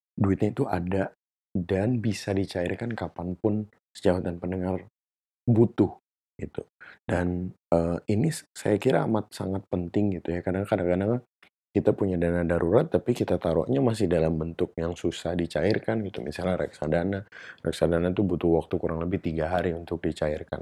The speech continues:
Artinya kalau hari itu juga butuh dana darurat, belum tentu bisa langsung jadi uang dan bisa langsung, eh, langsung bayar gitu. Nah, jadi pastikan dana darurat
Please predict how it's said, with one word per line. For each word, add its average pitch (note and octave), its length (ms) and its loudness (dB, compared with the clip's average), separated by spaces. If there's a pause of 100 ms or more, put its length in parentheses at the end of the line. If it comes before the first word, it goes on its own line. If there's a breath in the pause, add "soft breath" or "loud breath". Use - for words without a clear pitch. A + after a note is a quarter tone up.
Artinya F2 320 4
kalau E2 160 4
hari F#2+ 320 4
itu F#2+ 160 4
juga F2+ 240 2
butuh F#2+ 320 -2
dana F2+ 240 -2
darurat, F2+ 480 -2 (480 loud breath)
belum G#2 240 6
tentu G#2 240 6
bisa G2 240 4
langsung F#2 320 -2
jadi F2+ 240 2
uang G2+ 320 6
dan F2 80 2
bisa F2 160 2
langsung, F2 480 0
eh, G2+ 160 0 (400)
langsung E2+ 480 -2
bayar D#2+ 400 0 (160)
gitu. - 160 -14 (400 loud breath)
Nah, - 160 -6
jadi F2+ 320 4 (320 soft breath)
pastikan A#2 720 0
dana F#2+ 240 2
darurat F2 560 2